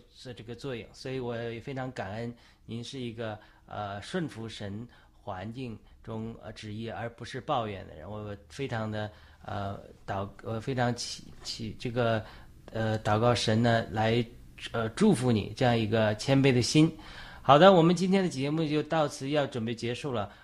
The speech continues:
呃，我们在结束之前呢，我们还是请，请 I Love Hong Kong 战友为深陷囹圄的郭文贵先生和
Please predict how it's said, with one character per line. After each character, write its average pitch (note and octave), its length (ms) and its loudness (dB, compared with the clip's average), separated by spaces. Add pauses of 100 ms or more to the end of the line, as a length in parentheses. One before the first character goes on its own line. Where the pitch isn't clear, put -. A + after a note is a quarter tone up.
(140)
呃， A#2+ 200 -4
我 A#2+ 100 -2
们 D3 460 -2 (640)
在 D3 180 -2
结 B2+ 200 -4
束 C#3+ 160 -4
之 D3+ 100 -4
前 A2 300 -4
呢， A2+ 100 -2
我 A2+ 60 -2
们 A2+ 80 -4
还 A2+ 180 -4
是 B2 80 -4
请， - 920 -10
请 A#2 60 -12 (240)
I C3+ 140 0
Love C#3 160 0
Hong D3 300 -6
Kong D3+ 180 -2
战 B2 200 -2
友 G2 140 -4
为 A2+ 240 -4
深 C#3+ 220 -4
陷 C3+ 220 -4
囹 A2+ 160 -6
圄 B2 120 -4
的 A2+ 120 -4
郭 C3 160 -6
文 C3 120 -4
贵 C3+ 120 -4
先 A#2+ 260 -6
生 B2 220 -4
和 B2 420 -4